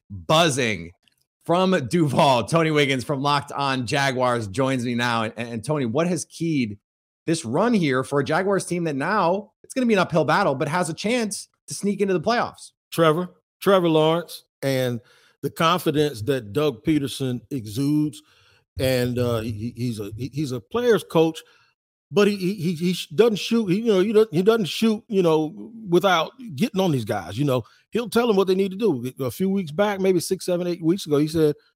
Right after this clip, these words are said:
Speaker 2: "Trevor has to play better, period." Well, we can't have that, period. Those are the things that you hear. So while he had to earn their trust because of all of the trauma that they went through last year, it has worked, man. He has pushed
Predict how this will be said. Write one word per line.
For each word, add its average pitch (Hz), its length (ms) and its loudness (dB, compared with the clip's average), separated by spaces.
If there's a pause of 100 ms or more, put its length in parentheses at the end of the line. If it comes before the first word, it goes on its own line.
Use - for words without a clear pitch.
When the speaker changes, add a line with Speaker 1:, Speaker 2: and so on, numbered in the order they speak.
(140)
Speaker 2:
"Trevor 175 220 -2
has 175 160 -6
to 175 80 -10
play 196 180 -2
better, 143 240 -8 (500)
period." - 360 -2 (640)
Well, 208 180 2
we 170 120 0
can't 208 240 2
have 196 220 2
that, 113 180 -4 (260)
period. 214 420 0
Those 208 220 6
are 226 40 -4
the 180 100 -2
things 196 260 0
that 156 160 -6
you 151 80 0
hear. 151 240 2 (320)
So 175 460 2 (180)
while 175 220 2
he 175 100 2
had 202 240 -2
to 139 160 0 (100)
earn 185 220 2
their 160 140 0
trust 170 340 0
because 139 260 0
of 127 100 -2
all 143 200 2
of 127 80 -4
the 113 220 -4 (140)
trauma 139 280 -2
that 117 140 -6
they 127 80 -2
went 123 240 -6
through 123 160 -6
last 127 380 -8
year, 143 260 2 (760)
it 135 140 4
has 180 160 6
worked, 160 320 4
man. 143 240 2
He 151 120 4
has 151 120 2
pushed 143 320 -2